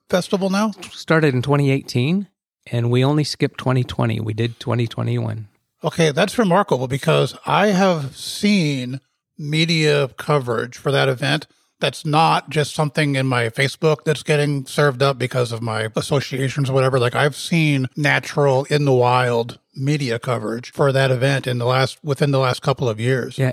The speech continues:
Speaker 2: every, every
Speaker 1: That's
Speaker 2: year it,
Speaker 1: pretty
Speaker 2: it just
Speaker 1: remarkable for the
Speaker 2: blows
Speaker 1: listeners that, uh, are not local. I
Speaker 2: Yeah.
Speaker 1: mean, this is a very rural, small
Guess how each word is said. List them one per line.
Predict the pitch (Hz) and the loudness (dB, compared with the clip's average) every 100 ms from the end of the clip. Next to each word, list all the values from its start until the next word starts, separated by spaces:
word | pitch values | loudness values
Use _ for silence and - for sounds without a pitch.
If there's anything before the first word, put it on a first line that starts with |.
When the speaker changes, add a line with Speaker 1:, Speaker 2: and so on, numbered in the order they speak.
| - | 0
Speaker 2:
every, | 143 160 147 143 - | 0 2 0 -2 -2
every | 143 151 | 0 2
Speaker 1:
That's | 143 | 2
Speaker 2:
year | 139 | 2
it, | 127 | 2
Speaker 1:
pretty | 190 | 2
Speaker 2:
it | 185 | 2
just | 160 | 4
Speaker 1:
remarkable | 151 175 - 113 | 2 0 -2 -4
for | - 131 | 0 2
the | |
Speaker 2:
blows | 143 | 4
Speaker 1:
listeners | 160 160 147 131 | 2 0 -2 -2
that, | - 127 131 | -4 -4 -2
uh, | 135 127 | 0 0
are | 143 135 | 0 2
not | 139 127 | 0 2
local. | 127 139 120 110 - | 0 0 -4 -6 -4
I | |
Speaker 2:
Yeah. | 131 | -4
Speaker 1:
mean, | 127 | 0
this | 151 - | -2 0
is | 131 | 0
a | 123 | -2
very | 117 113 147 151 147 139 131 | -2 -2 0 2 2 0 -2
rural, | 120 117 131 135 131 123 113 - | -4 -2 2 4 2 0 -2 -8
small | - - 131 120 117 113 - | -8 -2 0 0 -2 -6 -10